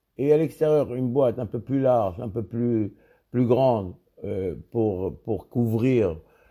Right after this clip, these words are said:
la, en, une boîte en or à l'extérieur pour, qui va venir se mettre à l'extérieur de la boîte en, pour couvrir la boîte en, en bois, et à l'intérieur, une petite bo-, une boîte un peu plus réduite pour venir couvrir,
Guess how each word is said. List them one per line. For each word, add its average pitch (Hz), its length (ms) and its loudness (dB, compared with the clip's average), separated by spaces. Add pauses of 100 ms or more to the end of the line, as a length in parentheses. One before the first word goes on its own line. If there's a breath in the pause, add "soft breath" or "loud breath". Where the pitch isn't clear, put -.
(100)
la, 98 380 2
en, 107 220 -4
une 113 140 0
boîte 120 220 4
en 117 160 -2
or 104 200 0
à 104 60 -2
l'extérieur 107 540 -2
pour, 92 360 -4 (240)
qui 107 100 -4
va 104 140 0
venir 110 500 -2
se - 140 -6
mettre 110 240 -4
à 107 80 -4
l'extérieur 110 580 0
de 95 80 -4
la 95 140 -2
boîte 92 260 -4
en, 82 560 -6
pour - 140 -18
couvrir 131 500 4
la 101 100 -2
boîte 101 320 0
en, 92 220 -6
en - 120 -16
bois, 107 420 0
et 156 100 0
à 180 60 2
l'intérieur, 196 480 2
une 196 100 -2
petite 156 260 -4
bo-, 127 100 -8
une 151 160 -4
boîte 139 380 0
un 135 80 0
peu 123 160 -2
plus 120 420 2 (340 soft breath)
réduite 151 600 0
pour 196 260 4
venir 175 440 4
couvrir, 156 540 2